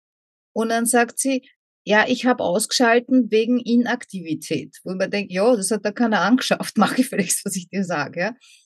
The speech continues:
Und dann hab ich das gegoogelt, anscheinend gibt's dafür kein Pro-, äh, kein Problem, <laughs> gibt's dafür keine Lösung. Das Problem gibt's schon. Äh, aber wenn ich Radio spiel, passiert das nicht.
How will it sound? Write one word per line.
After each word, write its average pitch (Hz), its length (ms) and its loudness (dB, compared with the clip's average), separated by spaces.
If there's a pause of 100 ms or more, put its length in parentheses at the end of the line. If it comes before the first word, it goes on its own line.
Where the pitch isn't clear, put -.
(360)
Und 208 140 0
dann 214 160 4
hab 269 140 4
ich 269 80 0
das 247 160 4
gegoogelt, 233 580 0
anscheinend 240 500 -2
gibt's 247 240 -6
dafür 285 240 -4
kein 247 240 0
Pro-, 262 220 -6
äh, 175 260 0
kein 185 120 -6
Problem, 180 420 -4 (100)
<laughs> - 100 -20
gibt's 226 180 -2
dafür 254 240 4
keine 247 200 8
Lösung. 220 560 4 (400)
Das - 200 -20
Problem 190 400 -6
gibt's 185 260 -12
schon. 196 220 0 (720)
Äh, 214 280 6 (320)
aber 262 460 6
wenn 214 160 -2
ich 214 240 -8
Radio 240 400 0
spiel, 165 380 -4
passiert 240 340 -4
das 269 140 -2
nicht. - 400 -12